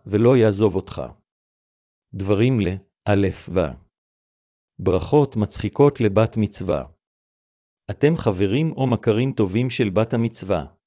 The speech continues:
האם אתם הליצן של המשפחה שלא יכול שלא לפצוח בכמה בדיחות? האם אתם כמו צ'נדלר בינג, חברים? אז תעשו לעצמכם טובה ואל תהיו קלישאתיים.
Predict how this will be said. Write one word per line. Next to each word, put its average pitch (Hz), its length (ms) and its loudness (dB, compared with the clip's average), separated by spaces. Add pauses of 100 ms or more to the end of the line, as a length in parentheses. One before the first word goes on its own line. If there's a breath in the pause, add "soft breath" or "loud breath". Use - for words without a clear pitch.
(840)
האם 113 240 0
אתם 120 260 0
הליצן 101 460 0
של 98 180 -2
המשפחה 98 600 -2
שלא 107 360 2
יכול 123 300 0
שלא 107 340 2
לפצוח 117 480 0
בכמה 98 420 -4
בדיחות? 101 680 -6 (920)
האם 123 280 2
אתם 139 380 2
כמו 104 220 0
צ'נדלר 117 540 0
בינג, 80 420 -6 (380)
חברים? 120 680 -2 (1000)
אז 104 200 -2
תעשו 107 360 0
לעצמכם 104 580 0
טובה 117 540 2
ואל 107 220 4
תהיו 117 320 -2
קלישאתיים. 95 840 -4